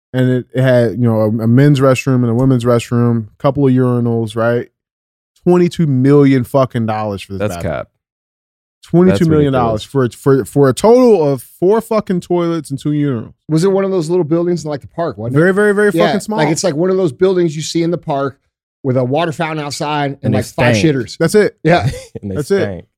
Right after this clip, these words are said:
Speaker 1: And the fucking blow dry, a couple of blow dryers because no paper towels 'cause, you know, no maintenance and cleaning.
Speaker 3: Bro.
Speaker 1: Twenty-two million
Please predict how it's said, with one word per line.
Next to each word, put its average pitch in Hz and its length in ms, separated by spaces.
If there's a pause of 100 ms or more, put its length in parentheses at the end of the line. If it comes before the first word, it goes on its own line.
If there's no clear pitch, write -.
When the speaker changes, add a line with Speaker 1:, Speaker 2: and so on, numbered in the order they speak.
(460)
Speaker 1:
And 156 120
the 160 60
fucking 170 440
blow 180 180
dry, 151 140
a 135 40
couple 196 220
of 160 60
blow 175 160
dryers 123 400
because 120 260
no 135 100
paper 131 200
towels 117 380
'cause, 110 260
you 117 60
know, 101 100
no 113 160
maintenance 104 420
and 98 100
cleaning. 104 320
Speaker 3:
Bro. - 340 (240)
Speaker 1:
Twenty-two 160 440
million 131 120